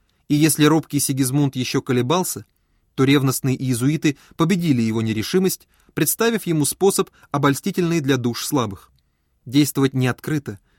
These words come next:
не прямо, и под личиною мирного соседа ввергнуть пламя войны в Россию. Уже Рангони находился в тесной связи с самозванцем, и деятельные иезуиты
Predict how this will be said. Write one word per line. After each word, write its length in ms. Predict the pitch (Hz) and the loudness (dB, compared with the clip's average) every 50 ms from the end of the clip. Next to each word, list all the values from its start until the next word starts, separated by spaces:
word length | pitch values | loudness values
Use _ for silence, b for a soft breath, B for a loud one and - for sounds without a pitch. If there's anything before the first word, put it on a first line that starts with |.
| _ _ | _ _
не 140 | 127 127 - | -6 -6 -2
прямо, 400 | - 135 160 156 120 104 95 - _ _ _ _ _ _ | 0 0 0 0 -2 -4 -8 -12 _ _ _ _ _ _
и 80 | - 135 | -6 -2
под 160 | - 156 139 | -2 -2 0
личиною 460 | 147 165 151 - 214 202 185 175 170 | 0 0 -2 0 0 0 2 2 2
мирного 420 | 170 175 175 160 135 123 120 117 117 | 4 4 2 2 2 0 0 -2 0
соседа 480 | - 143 131 - - 202 175 185 170 b b b | 0 0 -2 2 0 2 2 0 -2 b b b
ввергнуть 600 | - 135 131 127 139 156 156 147 156 165 - - | -4 -2 0 2 4 2 2 2 -2 -4 -4 -4
пламя 340 | - 135 135 127 117 117 110 | -2 -2 0 0 0 -2 -4
войны 280 | 110 110 110 110 113 107 | -4 -4 -4 -4 -6 -4
в 40 | |
Россию. 460 | 113 117 113 - - - 110 101 107 - _ _ _ _ _ _ _ _ _ _ _ _ _ _ _ _ _ _ _ _ _ - | -4 -4 -4 -4 -6 -6 -8 -10 -12 -14 _ _ _ _ _ _ _ _ _ _ _ _ _ _ _ _ _ _ _ _ _ -2
Уже 280 | 156 156 202 269 - - | 0 2 2 0 0 2
Рангони 560 | 160 165 160 156 147 170 208 214 196 190 180 - | 0 0 2 2 0 0 0 2 2 2 0 0
находился 760 | 156 160 143 - 156 151 160 180 170 - - 165 160 - 139 | -2 -2 -2 -2 -2 0 0 0 0 0 -2 -2 -2 -2 -4
в 100 | - - | -10 -6
тесной 360 | - 156 156 - - 151 147 | -2 -2 -2 -2 -2 -2 -2
связи 380 | - - 139 147 147 143 131 135 | -2 0 0 0 0 0 0 -2
с 100 | 127 - | -2 -2
самозванцем, 760 | - 131 127 127 117 120 120 110 101 - - 156 170 165 b b b b b b b b b _ | -2 -2 -2 -2 -2 -2 -2 -4 -4 -6 -6 -8 -8 -8 b b b b b b b b b _
и 160 | 196 214 - 165 | -2 0 0 0
деятельные 580 | 147 196 196 185 151 165 160 156 151 147 147 - | 2 2 2 2 2 0 0 2 2 2 0 0
иезуиты 680 | - 143 139 131 117 123 147 180 208 196 - 202 196 | 0 0 0 0 0 0 0 0 0 -2 -2 -2 -2